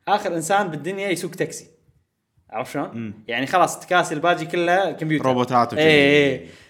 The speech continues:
Speaker 1: ففكرتها إن أنت تسوق تاكسي و-، وتجمع فلوس وتسوي مانج حق الفاينانس مالوتك.
Speaker 2: أوكي.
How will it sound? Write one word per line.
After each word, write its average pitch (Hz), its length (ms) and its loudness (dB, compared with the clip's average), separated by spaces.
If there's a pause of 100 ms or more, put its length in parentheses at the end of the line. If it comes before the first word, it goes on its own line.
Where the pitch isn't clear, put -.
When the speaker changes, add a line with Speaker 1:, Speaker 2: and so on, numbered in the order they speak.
(100)
Speaker 1:
ففكرتها 208 880 0
إن 208 120 -2
أنت 202 180 -2
تسوق 196 260 -4
تاكسي 180 540 -2
و-، 139 340 -2 (460)
وتجمع 151 520 -2
فلوس 160 540 -2 (340)
وتسوي 160 360 2
مانج 165 360 2
حق 127 100 -2
الفاينانس 135 880 0
مالوتك. 139 320 -2
Speaker 2:
أوكي. 113 340 -4